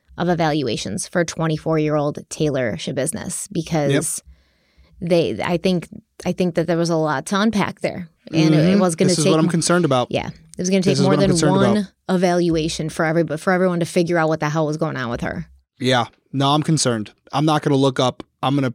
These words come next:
Speaker 2: purposely not look up what's gonna happen with this one. I've never heard of it before, but I am concerned. We know what happened, but there, there's a real possibility here that there could be some form of temporary insanity, or I, I don't know.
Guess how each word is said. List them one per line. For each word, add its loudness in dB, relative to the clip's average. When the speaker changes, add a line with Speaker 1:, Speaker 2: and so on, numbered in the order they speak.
Speaker 2:
purposely 0
not 0
look -4
up -4
what's -2
gonna 0
happen 0
with 0
this 0
one. 0
I've -2
never 0
heard 0
of -2
it -2
before, -2
but 0
I 2
am 0
concerned. -4
We 0
know 4
what 6
happened, 0
but 0
there, 2
there's 0
a 2
real 4
possibility -2
here 0
that 2
there 2
could -2
be 0
some -4
form 0
of -4
temporary 0
insanity, 0
or 0
I, -8
I -2
don't 0
know. -2